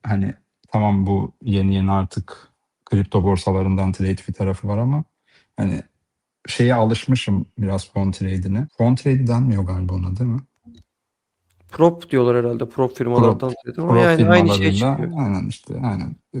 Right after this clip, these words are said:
Speaker 1: Forex tarafını oradan götürüyorum. Kripto tarafında da zaten sadece Bitcoin ile Ethereum trade ediyorum. Eee, yani altcoin'lerin trade'i de yok bende. <laughs> Yani, eee, şey yapamıyorum onu, okuyamıyorum da zaten.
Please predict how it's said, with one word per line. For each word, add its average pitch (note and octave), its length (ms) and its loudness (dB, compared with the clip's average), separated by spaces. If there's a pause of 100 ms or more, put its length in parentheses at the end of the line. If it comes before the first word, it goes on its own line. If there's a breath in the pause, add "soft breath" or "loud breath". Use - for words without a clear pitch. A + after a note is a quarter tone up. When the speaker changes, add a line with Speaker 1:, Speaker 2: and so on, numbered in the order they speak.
Speaker 1:
Forex A2+ 460 0
tarafını A2+ 640 0
oradan A2+ 460 2
götürüyorum. F#2+ 600 -4 (1000)
Kripto C3+ 360 2
tarafında B2+ 420 2
da A#2+ 80 4
zaten A2+ 320 0
sadece G#2+ 360 0
Bitcoin G2+ 340 0
ile G2 80 0
Ethereum F#2+ 420 -4
trade F#2 320 -6
ediyorum. F#2+ 420 -6 (120)
Eee, G2 320 -4
yani G#2 180 -6
altcoin'lerin G2+ 840 -2 (300 soft breath)
trade'i A#2+ 460 4
de A2+ 40 2
yok G2 300 -4
bende. G2 380 -8 (180)
<laughs> A2 140 -8
Yani, G2 220 -2 (680)
eee, - 180 -6 (280)
şey - 160 -4
yapamıyorum G2+ 560 -4
onu, F2+ 140 -8 (100)
okuyamıyorum G2+ 800 -2
da F#2+ 100 -8
zaten. A#2 480 -8